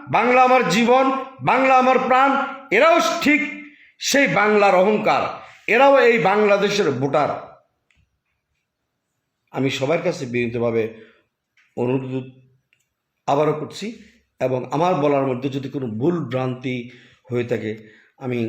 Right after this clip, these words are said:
আপনাদের সবার কাছে ক্ষমা প্রার্থী, আপনারা আমাকে ক্ষমা করবেন। শুধু আপনাদের কাছে আমি বিনীতভাবে অনুরোধ জানাচ্ছি, শুধু লাল দিয়াস্তরের যে মানুষগুলি আছে অসহায়,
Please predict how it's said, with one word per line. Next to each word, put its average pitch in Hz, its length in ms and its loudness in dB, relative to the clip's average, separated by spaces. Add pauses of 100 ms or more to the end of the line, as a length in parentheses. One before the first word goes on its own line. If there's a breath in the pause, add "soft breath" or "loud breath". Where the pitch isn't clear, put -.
(520)
আপনাদের 120 320 -6
সবার 120 340 -8
কাছে 113 180 -10
ক্ষমা 113 260 -12
প্রার্থী, 110 440 -14 (300 soft breath)
আপনারা 123 240 -4
আমাকে 113 220 -4
ক্ষমা 110 260 -8
করবেন। 107 380 -8 (360 loud breath)
শুধু 165 260 -4
আপনাদের 180 360 0
কাছে 151 260 -4
আমি 127 180 -2
বিনীতভাবে 156 560 -2 (160)
অনুরোধ 214 400 2
জানাচ্ছি, 117 460 -4 (460 soft breath)
শুধু 175 280 -2
লাল 160 240 4
দিয়াস্তরের 123 580 -2 (320 loud breath)
যে 143 140 -2
মানুষগুলি 156 760 2
আছে 120 260 -2
অসহায়, 120 500 -4